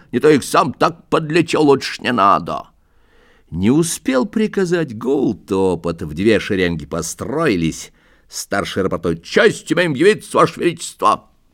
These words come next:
То да сё пробовать стали. Свежепросольные пиявки от золотых пяток отваливаются,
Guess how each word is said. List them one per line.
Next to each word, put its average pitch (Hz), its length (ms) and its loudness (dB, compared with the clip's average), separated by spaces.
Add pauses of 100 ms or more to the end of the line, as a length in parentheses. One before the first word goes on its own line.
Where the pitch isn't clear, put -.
(640)
То 160 320 4
да 104 300 2
сё - 320 -6 (320)
пробовать 80 640 0
стали. - 540 -10 (760)
Свежепросольные 104 1300 2
пиявки 110 640 0
от 82 160 -2
золотых 87 420 -4
пяток 82 300 -6
отваливаются, 120 840 -4